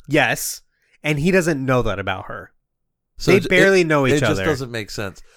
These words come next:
Speaker 2: Oh, how'd you feel about their little family barbecue?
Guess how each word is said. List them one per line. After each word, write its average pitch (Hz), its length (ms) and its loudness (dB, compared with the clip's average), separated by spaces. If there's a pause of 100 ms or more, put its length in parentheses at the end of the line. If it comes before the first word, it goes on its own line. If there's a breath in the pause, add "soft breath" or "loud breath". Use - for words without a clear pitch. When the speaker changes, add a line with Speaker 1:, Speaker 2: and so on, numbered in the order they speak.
(360 soft breath)
Speaker 2:
Oh, 208 200 0
how'd 185 160 -2
you 208 60 -8
feel 214 140 0
about 190 200 0
their 180 80 2
little 180 120 2
family 151 400 -2
barbecue? 113 540 -4